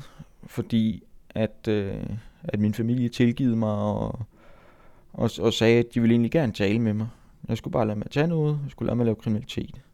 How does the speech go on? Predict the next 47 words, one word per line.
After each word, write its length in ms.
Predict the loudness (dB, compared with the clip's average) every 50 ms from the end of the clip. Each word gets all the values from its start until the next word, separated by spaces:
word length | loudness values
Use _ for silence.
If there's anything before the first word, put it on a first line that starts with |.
| _ -12
Og 160 | -10 -2 6
det 80 | 8 8
var, 60 | 8
det 160 | 10 8 6
var 80 | 6 6
sådan 120 | 4 2
set, 320 | 0 0 0 0 0 -2
øh, 220 | -2 -2 -2 -2 -6 -8 -10 -12 -20 -20 -20 -20 -20 -20 -20 -20 -20 -20 -20 -20 -20 _ _ -14 -4 0
det 80 | 4 4
lyder 180 | 4 4 2 -2
jo 60 | -4
sådan 140 | -6 -6 -4
set 180 | -4 -6 -6 -6
enkelt 300 | -10 -10 -10 -12 -12 -12
nok. 120 | -16 -16 -16 -18 -20 -20 -20 -20 -18 -14 -4 -2
Øhm, 520 | -2 0 0 -2 -2 -4 -4 -6 -6 -8 -12 -16 -20 -20 -20 _ 0
men, 160 | 2 2 2
men 120 | 2 0
så 80 | 0 0
kunne 100 | 0 0
vi 60 | 2
godt 180 | 4 2 2 2
finde 160 | 0 -4 -2
ud 80 | -2 0
af 60 | 0
noget. 160 | 0 -2 -2 -6 -12 -20 -20 -20 _ _ _ -20 -20 -20 -20 -20 -20 -20 -20 -20 -20 -20 -20 -20 -20 -20 _ -8
Og, 440 | -2 2 4 6 6 4 4 2 0
øh, 60 | -4 -4 -6 -8 -12 -18 -20 -20 -20 -20 -20 -20 -20 -20 _ -20 -20 _ -20 _ -8
og 80 | 0
det 80 | 2 2
var 60 | 2
det. 200 | 4 2 2 0 0 -6 -20 _ -20 -12 2
Men 340 | 4 6 6 6 4 2 -2 -10 -20 -20 _ _ -20 -20 -20 -20 -20 -20 -20 -20 -20 -20 -20 _ _ _ -20 _ -20 -20 -20 _ _ -20 _ _ -20 -20 _ -20 -20 -20 -20 -20 -20 _ _ _ -20 -20 -20 -20 -20 -16 -4 -2
jeg, 240 | 0 0 2 4 4
jeg, 140 | 4 4 4 4
jeg 120 | 2 2
havde 280 | 4 6 8 8 8 6
meget 320 | 6 6 8 8 6 6
svært 300 | 4 4 6 6 6 4
ved 60 | 2
at 80 | -2 -2
finde 240 | 0 0 0 0 2
min 160 | 0 -2 -4
plads, 400 | -4 -4 -2 -2 -2 -2 -4 -4
vil 80 | -6 -6
jeg 120 | -6 -6
sige. 480 | -8 -4 -2 0 0 0 0 -2 -4